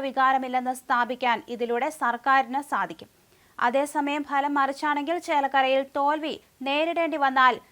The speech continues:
മുഖ്യമന്ത്രി പിണറായി വിജയനെതിരെ രൂക്ഷ വിമർശനം ഉയരുമെന്ന് ഉറപ്പാണ്. നേതൃമാറ്റ ആവശ്യം പോലും ഉയർന്നാൽ അത്ഭുതപ്പെടാനില്ല. പാർട്ടി സമ്മേളനങ്ങളിൽ പിണറായി വിചാരണ ചെയ്യപ്പെടുന്ന സാഹചര്യം ഉണ്ടായേക്കും.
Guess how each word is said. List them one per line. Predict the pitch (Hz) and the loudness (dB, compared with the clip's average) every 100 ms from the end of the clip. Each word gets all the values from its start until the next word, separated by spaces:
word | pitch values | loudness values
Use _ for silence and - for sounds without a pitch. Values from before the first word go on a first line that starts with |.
| _ 247 | _ -10
മുഖ്യമന്ത്രി | 247 277 285 294 294 285 | -6 -2 -2 -2 -6 -2
പിണറായി | 269 277 294 302 | 0 2 2 0
വിജയനെതിരെ | 269 269 269 247 254 214 - _ _ - | -2 -2 -2 0 0 0 -4 _ _ -6
രൂക്ഷ | 311 339 - 339 | -4 -2 -2 -2
വിമർശനം | 311 294 294 285 285 262 | -2 -4 -2 -2 -2 0
ഉയരുമെന്ന് | 262 262 254 254 311 254 | 0 0 0 2 2 2
ഉറപ്പാണ്. | 240 233 202 180 - _ _ _ _ - 302 | 2 2 2 0 -4 _ _ _ _ -4 0
നേതൃമാറ്റ | 302 370 381 349 349 - 294 | 0 2 4 4 4 6 6
ആവശ്യം | 302 311 330 294 | 6 2 -4 -2
പോലും | 294 285 269 262 | 0 0 0 2
ഉയർന്നാൽ | 254 254 277 294 - - | 2 4 4 2 0 2
അത്ഭുതപ്പെടാനില്ല. | 262 262 285 277 254 226 185 180 - _ _ _ _ _ - | 2 0 -4 -2 2 2 0 -6 -10 _ _ _ _ _ 2
പാർട്ടി | 320 339 392 381 | 4 4 0 -2
സമ്മേളനങ്ങളിൽ | 381 349 349 339 339 330 330 302 | 0 2 2 2 2 2 0 -2
പിണറായി | 277 285 302 311 302 | -2 2 4 4 2
വിചാരണ | 262 277 277 311 311 | -2 4 4 2 -2
ചെയ്യപ്പെടുന്ന | 302 285 285 277 277 277 | -4 -4 -2 0 -2 0
സാഹചര്യം | 262 254 277 269 277 311 220 | 0 0 -2 -4 -4 -4 -6
ഉണ്ടായേക്കും. | 208 196 185 190 | 0 0 -2 -10